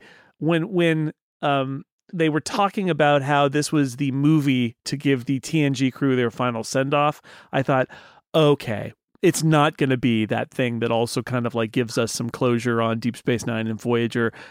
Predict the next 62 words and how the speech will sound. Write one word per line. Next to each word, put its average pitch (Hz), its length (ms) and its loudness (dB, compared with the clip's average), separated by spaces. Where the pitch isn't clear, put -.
because 127 300 -2
they're 131 140 2
really 135 380 4
gonna 120 160 0
focus." 123 380 -2
And 151 100 -2
they 156 100 4
did. 175 280 2
I 175 120 2
think 262 180 0
they 285 100 2
had 127 160 -2
room 151 420 2
to - 120 -10
do 170 220 2
some - 220 0
of - 140 -6
that. 113 340 -4
And 139 480 2
in 156 140 2
those 151 320 2
couple 143 300 2
of 135 40 6
episodes 131 600 0
that 117 160 -4
sort 123 220 -2
of 113 100 -6
seemed 123 240 -2
unnecessary. 110 840 -2
And 135 100 0
it's 135 160 -2
too 202 200 2
bad 147 340 4
that 131 140 0
they 131 160 2
didn't 127 240 -2
do 117 180 -4
more 113 240 -2
of 110 140 -2
that, 98 280 -4
uh, 110 220 -4
'cause - 160 -4
I 127 40 2
would 123 140 0
have 120 120 -4
liked 120 220 0
that. 156 120 0
There's 214 220 2
a, 262 120 0
you 269 80 4
know, 247 120 4
with 220 160 2
Tuvok 233 500 0
and 190 140 -2
Seven, 214 320 0
there's 185 160 2
a - 20 -4
little 196 220 0
of 180 60 -2
that, 170 140 2
but 156 80 -8
Deep, 180 140 -4